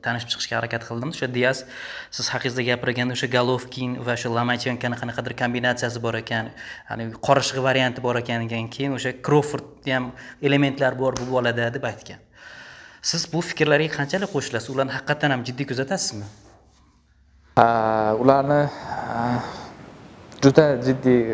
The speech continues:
Speaker 2: e, kuzatmasam ham, lekin janglarni bilamiz. E, masalan, Lomachenko hozirda eng, e, yaxshi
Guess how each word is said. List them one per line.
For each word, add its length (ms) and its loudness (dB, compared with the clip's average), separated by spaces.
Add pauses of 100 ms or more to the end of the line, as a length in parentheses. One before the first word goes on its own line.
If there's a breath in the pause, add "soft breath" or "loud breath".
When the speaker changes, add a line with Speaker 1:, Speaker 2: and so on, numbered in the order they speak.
(160)
Speaker 2:
e, 960 6
kuzatmasam 640 4
ham, 220 4 (640 loud breath)
lekin 380 6
janglarni 520 6
bilamiz. 560 2 (240)
E, 120 0 (380)
masalan, 360 2
Lomachenko 560 2
hozirda 340 4 (200)
eng, 180 4 (500 loud breath)
e, 120 0 (600)
yaxshi 400 4